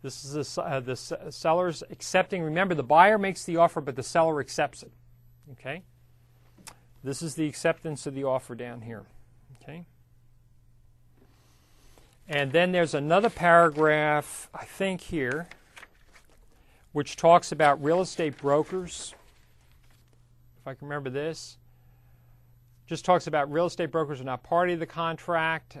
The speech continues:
um, so on and so forth. The big important thing I want to get across to you all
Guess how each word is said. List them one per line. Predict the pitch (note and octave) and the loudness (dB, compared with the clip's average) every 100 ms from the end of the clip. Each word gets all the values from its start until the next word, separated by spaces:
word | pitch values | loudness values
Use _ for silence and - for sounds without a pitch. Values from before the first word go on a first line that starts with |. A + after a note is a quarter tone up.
| - | -12
um, | C3+ B2 B2 A#2 _ | -10 -8 -10 -14 _
so | - - E3 | -18 -6 -4
on | D#3 | -2
and | D3 | -2
so | E3 | -4
forth. | - D#3 - - - - | -2 -4 -6 -20 -20 -12
The | - | -6
big | A#2+ B2 A#3+ | -4 4 4
important | A3+ - G3+ F3 | 4 0 0 0
thing | F3 | 0
I | E3+ | 0
want | D#3+ E3+ E3+ | 2 2 2
to | D#3 | -2
get | D3+ C#3+ E3+ E3+ - _ - | -6 0 -2 -2 -20 _ -20
across | - - - F#3+ G3 | -16 -8 4 6 6
to | - D#3 | 0 -12
you | C#3 C3 | -8 -4
all | B2+ B2 A#2+ | -2 -2 -6